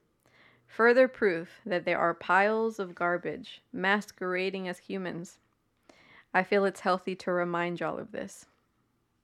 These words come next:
Anyways, Madison was found guilty on all counts. The jurors took less than a day of deliberation to reach their decision. On May twentieth, two thousand and sixteen,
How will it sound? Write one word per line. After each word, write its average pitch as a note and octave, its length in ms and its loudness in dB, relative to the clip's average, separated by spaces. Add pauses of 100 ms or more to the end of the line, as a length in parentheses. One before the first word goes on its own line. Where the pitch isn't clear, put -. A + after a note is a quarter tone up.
(1400)
Anyways, G#3+ 500 0 (1400)
Madison A#3 520 6
was B3 140 -2
found G#3+ 320 2
guilty F#3+ 380 -4
on F#3 120 -4
all E3 180 -2
counts. - 460 -10 (960)
The G#3 120 6
jurors A3+ 540 4
took G#3+ 360 -4
less F#3+ 340 0
than G3+ 180 -4
a G3 80 0
day F3 340 0
of F3 140 -8
deliberation F3 920 -4 (360)
to F#3+ 160 -6
reach F3 340 -8
their F3 140 -2
decision. F3 640 -8 (640)
On F#3 180 0
May F#3+ 180 0
twentieth, G3 560 -6 (140)
two G3 160 -4
thousand F#3 380 -2
and G3 120 -6
sixteen, F#3 560 -10